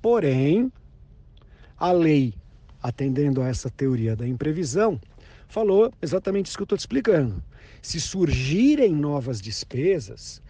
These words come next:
como é proibido o uso daquilo que está planilhado numa lei orçamentária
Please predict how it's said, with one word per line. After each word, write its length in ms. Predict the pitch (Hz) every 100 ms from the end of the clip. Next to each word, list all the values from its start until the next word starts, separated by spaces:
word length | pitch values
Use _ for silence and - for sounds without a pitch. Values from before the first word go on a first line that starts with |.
| - - -
como 240 | 196 220
é 60 | 185
proibido 960 | 208 233 214 113 160 247 196 131 110 123
o 120 | 165 160 190
uso 360 | 170 110 104 92 -
daquilo 380 | 131 143 - 190
que 120 | 160
está 260 | 165 - 156
planilhado 840 | - 190 196 165 139 160 214 180
numa 180 | 143 143
lei 160 | 131 120
orçamentária 880 | 113 - 110 95 87 151 180 104